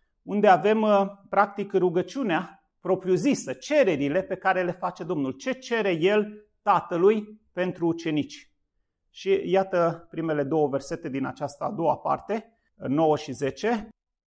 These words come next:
„Pentru ei mă rog, nu mă rog pentru lume, ci pentru aceea pe care mi-ai dat tu, pentru că sunt ai tăi. Tot ce este al meu este al tău și ce este al tău este al meu. Și eu sunt proslăvit în ei.”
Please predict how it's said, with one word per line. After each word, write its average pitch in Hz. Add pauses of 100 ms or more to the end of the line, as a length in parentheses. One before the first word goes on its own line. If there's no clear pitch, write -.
(100)
„Pentru 190
ei 226
mă 143
rog, 214 (400)
nu 190
mă 269
rog 220
pentru 190
lume, 254
ci 247
pentru 220
aceea 247
pe 226
care 214
mi-ai 202
dat 208
tu, 240
pentru 202
că 196
sunt 208
ai 180
tăi. 135 (360)
Tot 214
ce 214
este 185
al 156
meu 196
este 170
al 147
tău 202
și 196
ce -
este 175
al 143
tău 196
este 160
al 147
meu. 156 (340)
Și -
eu 156
sunt -
proslăvit 143
în 139
ei.” 135